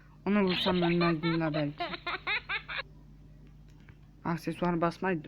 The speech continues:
basmasaydı ölmezdi bu arada. Neyse, başkalarının oyununa müdahale etmiyoruz. Biz kendi oyunumuza bakıyoruz. Sonra videomuzu bitiriyoruz.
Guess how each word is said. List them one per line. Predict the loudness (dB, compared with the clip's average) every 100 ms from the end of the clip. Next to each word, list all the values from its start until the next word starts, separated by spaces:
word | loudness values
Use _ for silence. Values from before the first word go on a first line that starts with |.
| -6
basmasaydı | -4 -4 -4 -4 -2 -2 0
ölmezdi | 0 0 0 0 -2 -4 -6
bu | -6
arada. | -4 -6 -6 -8 -12 -16 -6
Neyse, | 0 2 0 -4 -2
başkalarının | -2 0 0 0 0 0
oyununa | 0 2 0 -2 -2
müdahale | 2 4 4 4 2
etmiyoruz. | 2 -2 -2 -4 -10 -20 -20 -12
Biz | -10 -4
kendi | 0 2 4
oyunumuza | 2 2 2 2 2
bakıyoruz. | 0 0 -2 -2 -6 -12 -20 -20 -20 -20 -20 -20 -20 -14 -4
Sonra | -2 0 0 0 -2 -10 -20 -20 -20 -20 -8 -8 -8 -16 -20 -20 -14 -6
videomuzu | 0 2 2 0 -2 -2 -6
bitiriyoruz. | -6 -2 0 0 0 -4